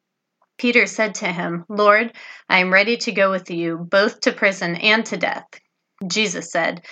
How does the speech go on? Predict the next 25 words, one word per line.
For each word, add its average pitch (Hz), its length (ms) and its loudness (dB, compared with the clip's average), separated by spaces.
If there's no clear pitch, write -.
"I 196 80 4
tell 208 260 2
you, 180 140 0
Peter, 175 500 -4
the 190 140 -2
rooster 226 420 0
will 214 160 0
not 208 280 4
crow 226 220 2
this 170 280 -2
day - 360 -4
until 196 300 -4
you 202 220 0
deny 190 420 0
three 208 280 -4
times 170 460 -6
that 175 180 2
you 196 140 -4
know 185 160 -2
me." 170 320 -10
And 226 140 2
he 254 100 4
said 311 280 4
to - 120 -4
them, 160 300 -6